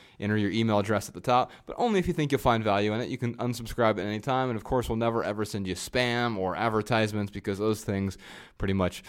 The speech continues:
suck. And b-, at the same time, though, make sure that we're in your address book. Otherwise, you may not get the emails. They may show up in your spam folder. They might show up in the promotions tab.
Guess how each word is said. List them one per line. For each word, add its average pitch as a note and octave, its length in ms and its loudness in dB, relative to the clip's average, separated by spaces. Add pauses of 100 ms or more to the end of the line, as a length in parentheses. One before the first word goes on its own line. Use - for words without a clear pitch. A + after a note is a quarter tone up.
(180)
suck. - 560 2 (380)
And A2+ 300 -2
b-, - 160 0
at C#3+ 200 4
the C3+ 60 -6
same C#3+ 200 4
time, D#3+ 260 6
though, A#2 280 6
make D#3 220 0
sure D#3 240 4
that C#3 80 2
we're B2+ 240 6
in C3+ 100 2
your B2 200 4
address A#2 440 2
book. G2+ 340 0
Otherwise, B2+ 440 2
you A#2+ 60 0
may C3 140 0
not A#2+ 280 -2
get C#3+ 240 0
the G#2 280 -4
emails. G#2 380 0
They A2 80 -2
may A#2+ 160 0
show C3+ 180 0
up C3 120 0
in C3+ 60 -4
your B2 100 -2
spam A2 400 -2
folder. A2 340 2
They G2+ 60 2
might A2+ 220 0
show A#2 140 0
up G#2+ 100 -2
in G#2+ 60 -2
the G#2 60 -2
promotions G#2 540 -2
tab. F2+ 260 -2